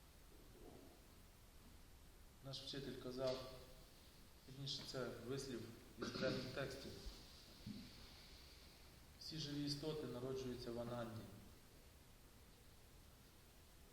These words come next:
На протязі життя вони підтримуються Анандою. Ананда — це є блаженство буття. Це є вічний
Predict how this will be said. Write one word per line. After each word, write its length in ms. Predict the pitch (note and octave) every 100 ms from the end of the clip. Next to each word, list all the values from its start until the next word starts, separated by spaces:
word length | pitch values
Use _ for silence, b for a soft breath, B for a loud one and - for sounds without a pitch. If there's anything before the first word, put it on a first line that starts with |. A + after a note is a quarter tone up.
| - - -
На 60 | C3
протязі 480 | - C#3+ C#3+ C3+
життя 560 | C3 B2 A#2 C#3+ D3 D#3+ - - - - - - A#2
вони 220 | C3+ C3+
підтримуються 800 | - C3 - D#3+ D#3+ A#2+ A2 -
Анандою. 580 | B2+ B2 B2 A#2 A2 G2+ - - - - - - - - - - - -
Ананда — 500 | C3+ C3+ C3 A#2+ A2 A2 - - - - - - - - - - - - - - - - - - - - -
це 80 | C#3+
є 80 |
блаженство 680 | C3 B2 A#2+ B2 A#2+ - A#2
буття. 420 | A2 A2 - G#2+ - - - - - - - - - - -
Це 140 | - B2+
є 60 |
вічний 520 | B2 C3 B2+ - A2+